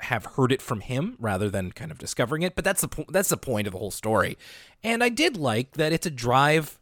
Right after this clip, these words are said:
for Muffy. Like, it's, there's, again, also kind of getting what we asked for in that we have more Muffy focus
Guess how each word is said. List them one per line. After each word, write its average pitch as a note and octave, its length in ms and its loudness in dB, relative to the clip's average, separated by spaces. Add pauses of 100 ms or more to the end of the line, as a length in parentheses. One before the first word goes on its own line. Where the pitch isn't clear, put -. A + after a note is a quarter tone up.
(120)
for - 180 -2
Muffy. F#3 380 0 (500)
Like, B2+ 180 0
it's, D3 240 2 (240)
there's, D#3+ 180 2 (480)
again, B2+ 480 4
also C#3+ 400 2
kind D#3 220 -2
of C#3+ 60 -6
getting B2+ 300 2
what A#2+ 200 4
we A2+ 180 2
asked A#2 280 2
for F#2+ 180 -4
in G2 80 -6
that F#2+ 160 -4
we A2 120 -2
have A2+ 120 -2
more B2 200 0
Muffy C#3+ 360 2
focus A#2+ 420 2